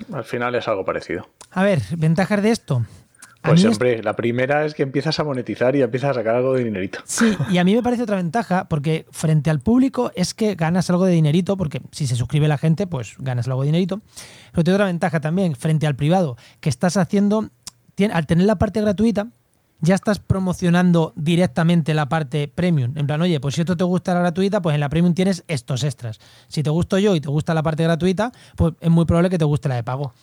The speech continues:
Speaker 2: Entonces
Speaker 1: Eh, esto es como si en Netflix te dejaran ver el primer capítulo de todas las series.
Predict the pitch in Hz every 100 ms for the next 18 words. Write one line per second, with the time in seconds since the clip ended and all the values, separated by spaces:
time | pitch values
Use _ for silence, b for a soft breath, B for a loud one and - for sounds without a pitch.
0 | B B 170 180 - B B B - -
1 | _ - 160 - 151 - 147 123 127 120
2 | 117 123 135 - 139 - 123 - 135 131
3 | 139 139 131 117 117 131 120 123 139 156
4 | 156 147 120 127 117 98 - 78 92 151